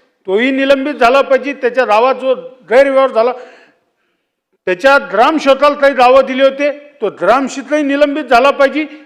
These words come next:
त्याचीही चौकशी झाली पाहिजे. एक तलाठी तर असा महाव आहे, कैलास धारे नावाचा, सहा कोटीचा अपार केला तिने, सहा कोटीचा.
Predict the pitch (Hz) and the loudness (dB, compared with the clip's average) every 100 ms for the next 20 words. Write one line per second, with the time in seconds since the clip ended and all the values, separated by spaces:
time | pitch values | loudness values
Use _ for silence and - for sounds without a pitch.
0 | _ 214 - 311 349 330 294 320 302 320 | _ -4 0 0 2 2 2 2 2 2
1 | 269 262 285 277 254 254 254 - _ _ | 2 2 2 0 0 -4 -10 -18 _ _
2 | 185 214 285 320 - 226 226 240 254 254 | 0 4 4 2 -4 -2 -2 -2 -8 -6
3 | 254 185 165 - 302 285 214 214 208 160 | -4 -4 -4 -2 -2 0 -4 -4 -4 -6
4 | 170 202 _ _ _ _ _ _ _ _ | -8 -14 _ _ _ _ _ _ _ _
5 | 185 208 247 285 294 196 175 220 214 175 | -2 0 2 0 0 0 0 2 2 0
6 | 170 165 180 170 196 - _ _ _ _ | 0 -2 -6 -8 -8 -18 _ _ _ _
7 | _ - 294 240 339 359 359 294 - 294 | _ 0 2 4 4 4 0 -6 -6 -6
8 | 294 311 277 220 - 240 233 240 262 262 | -4 0 2 0 0 -2 -2 -4 -4 -6
9 | 240 190 170 - 277 220 214 214 175 160 | -8 -14 -14 -4 -2 0 0 -2 -14 -16
10 | 135 | -20